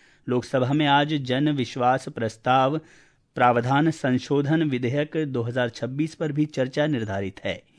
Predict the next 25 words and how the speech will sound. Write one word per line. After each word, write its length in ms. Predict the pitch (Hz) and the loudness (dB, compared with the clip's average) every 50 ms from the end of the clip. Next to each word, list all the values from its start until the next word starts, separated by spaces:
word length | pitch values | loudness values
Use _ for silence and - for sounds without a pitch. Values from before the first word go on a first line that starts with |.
| _ _ _ _ _ _ | _ _ _ _ _ _
वहीं 260 | 135 131 127 156 160 | -4 -2 2 4 4
राज्यसभा 640 | 147 135 127 127 127 135 131 - 139 135 135 131 156 | 4 4 2 2 0 -4 -2 -2 -2 -2 0 0 0
में 200 | 170 170 185 190 - - - - _ _ - | 0 0 -2 -2 -6 -12 -20 -20 _ _ 2
केंद्रीय 480 | 143 151 156 170 165 165 185 196 202 190 | 4 4 4 4 2 0 0 0 0 0
सशस्त्र 580 | - - 151 - - 180 170 - - 185 170 | -2 -4 -4 -2 -2 -4 -4 -4 -4 -4 -4
पुलिस 360 | 165 - 143 139 147 151 - 160 | -2 -2 -2 -2 -2 -2 -4 -4
बल 220 | 147 147 151 151 | -2 0 0 0
सामान्य 520 | 151 - - 131 120 113 117 120 123 135 135 | -2 -4 -4 -4 -2 0 2 2 2 0 0
प्रशासन 540 | - 120 113 - - 113 110 - - 117 | -4 -8 -8 -4 -4 -4 -4 -2 -2 -4
विधेयक 440 | 113 110 113 110 123 135 143 143 - | -2 -2 -2 -2 -2 -4 -6 -6 -6
दो 160 | 135 120 110 110 | -6 -4 -4 -4
हज़ार 220 | 107 113 107 104 | -4 -4 -6 -6
छब्बीस 540 | 104 - - 107 120 131 147 156 175 - - 170 165 - - - - _ _ | -6 -8 -10 -10 -4 0 0 0 0 0 -4 -6 -6 -6 -14 -20 -20 _ _
और 180 | - 139 151 151 | 0 0 2 2
दिवाला 520 | 139 131 131 127 131 131 135 147 160 165 165 | 0 0 0 2 4 2 4 4 2 2 0
तथा 400 | 165 151 135 131 - 156 160 160 | 0 -2 -2 -2 0 -2 -2 -2
शोधन 520 | 156 - - 147 139 135 139 143 165 175 - - | -4 -6 -4 -2 -2 -2 0 -2 -2 -4 -2 -4
अक्षमता 640 | 120 113 - - - 147 135 147 151 151 160 156 139 - - - - _ _ _ | -8 -8 -8 -8 -6 -4 -2 -2 -2 0 0 0 0 -2 -4 -14 -20 _ _ _
संहिता 500 | - 147 131 131 143 143 - 156 156 160 | -4 -2 0 2 0 2 4 4 4 4
संशोधन 680 | 156 - - 139 131 127 - - 143 143 147 160 160 165 | 2 0 -2 0 0 0 0 0 -2 0 2 2 2 2
विधेयक 520 | 143 127 123 127 127 135 147 151 151 151 160 | 2 0 0 0 0 0 0 0 -2 -2 -6
दो 220 | 151 139 127 120 120 | -4 -2 -2 -2 -2
हज़ार 220 | 120 131 131 127 | -2 -2 -4 -4
छब्बीस 400 | 127 - 127 127 135 147 151 151 - | -4 -8 -10 -10 -4 -4 -4 -4 -2
पर 220 | - 160 160 165 | -4 -4 -4 -4